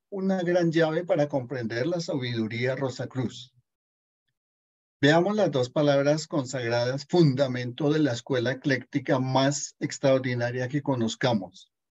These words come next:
La rosa, en su estado natural, es una florecilla pequeña, insignificante, sin belleza y sin aroma.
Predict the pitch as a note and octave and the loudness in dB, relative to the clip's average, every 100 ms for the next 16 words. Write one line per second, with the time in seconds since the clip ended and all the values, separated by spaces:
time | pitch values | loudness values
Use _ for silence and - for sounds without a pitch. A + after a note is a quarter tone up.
0 | _ _ _ _ _ _ _ _ _ _ | _ _ _ _ _ _ _ _ _ _
1 | _ _ _ C3+ C3+ C#3+ C#3+ C#3+ F3 D#3+ | _ _ _ 4 6 8 6 6 2 0
2 | - _ D#3 C3+ C3+ A#2+ D3 D3+ E3+ F3 | -4 _ 0 2 0 0 4 4 4 -2
3 | E3 C#3 B2 A#2+ C#3 - _ _ _ _ | -2 0 0 -2 -6 -14 _ _ _ _
4 | _ _ _ _ - D3 F#3+ F#3+ F#3+ F#3+ | _ _ _ _ -4 -2 -2 -2 -2 0
5 | D#3+ C3+ C#3+ B2+ D#3 D#3 C#3 - C3+ D3 | 0 0 -2 0 0 -2 -6 -2 4 4
6 | C#3 A#2 A#2 - C#3 B2 C#3 B2 A#2+ A#2+ | 4 0 -8 -4 -2 0 0 0 -2 -4
7 | A2+ C#3 C#3+ C#3+ B2 A2 - B2+ A#2 B2 | -2 2 4 2 -2 -10 -6 -2 -2 0
8 | C#3 D3 C#3+ F3 D#3+ - D3+ A#2+ A2+ B2 | 2 2 0 -2 -4 -2 -2 -2 -2 -4
9 | G2+ - | -6 -14